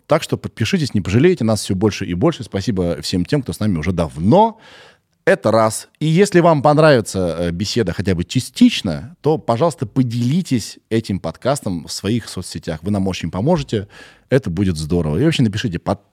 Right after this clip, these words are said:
какой-нибудь комментарий, поставьте там лайк.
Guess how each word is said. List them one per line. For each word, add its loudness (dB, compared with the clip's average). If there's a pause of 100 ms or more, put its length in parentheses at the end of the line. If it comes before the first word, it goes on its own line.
(140)
какой-нибудь 0
комментарий, 4
поставьте -2
там -4
лайк. 0